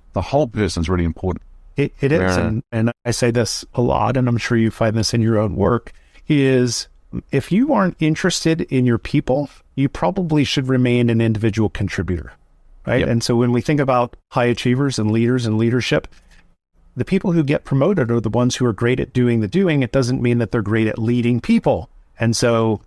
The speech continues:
Speaker 2: they're ill prepared in some cases to lead people or actually disillusioned. They don't want to lead people. They want to be the individual contributor. So we have to set people up for success to make sure that they are aligned and interested in actually leaning, leading people, and that they see that people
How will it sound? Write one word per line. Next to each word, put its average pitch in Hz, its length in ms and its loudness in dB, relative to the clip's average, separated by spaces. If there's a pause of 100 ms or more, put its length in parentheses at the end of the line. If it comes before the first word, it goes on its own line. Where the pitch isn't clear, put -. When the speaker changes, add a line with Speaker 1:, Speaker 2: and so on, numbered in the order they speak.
Speaker 2:
they're 123 180 -2
ill 117 220 0
prepared 98 520 0
in 113 120 2
some 110 240 2
cases 107 440 -2
to 113 160 0
lead 107 220 2
people 120 360 0
or 131 320 0 (320)
actually 131 280 -2
disillusioned. 135 680 0
They 117 120 0
don't 131 240 0
want 131 140 2
to 131 40 2
lead 131 260 0
people. 117 280 0
They 117 120 0
want 113 180 0
to 113 40 0
be 113 140 0
the 107 140 0
individual 104 420 0
contributor. 110 500 -2
So - 140 -4
we 180 200 0
have 196 160 0
to - 60 -6
set - 220 -2
people 147 260 0
up - 80 0
for 135 140 -2
success - 540 -4 (160)
to - 100 -4
make 123 180 0
sure 123 200 0
that 117 180 -2
they 120 140 2
are 110 240 0 (300)
aligned 139 520 2
and 135 80 0
interested 139 520 -2
in 120 100 0
actually 120 320 -2
leaning, 131 460 2
leading 135 420 0
people, 120 420 0
and 117 180 -2
that 113 100 -2
they 131 120 0
see 175 300 -2
that 143 300 -4
people 170 440 0